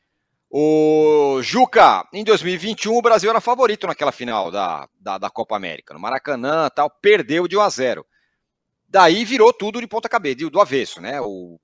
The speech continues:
o, a Argentina virou o time que virou, o Messi virou, né, lavou a sua alma, o Neymar caiu em desgraça, o Tite foi embora.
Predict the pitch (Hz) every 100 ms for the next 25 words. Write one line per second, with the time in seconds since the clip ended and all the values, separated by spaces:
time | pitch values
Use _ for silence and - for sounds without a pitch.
0 | _ 98 95 87 87 95 113 107 139 131
1 | 120 120 104 123 110 95 98 117 165 135
2 | 127 123 117 101 110 117 95 - _ _
3 | _ - 104 101 90 78 76 _ _ 95
4 | 107 107 - 123 117 - 98 123 156 156
5 | 139 127 127 104 113 117 - 110 117 107
6 | 92 87 135 165 160 - 107 - 135 123
7 | - 107 95 127 156 156 156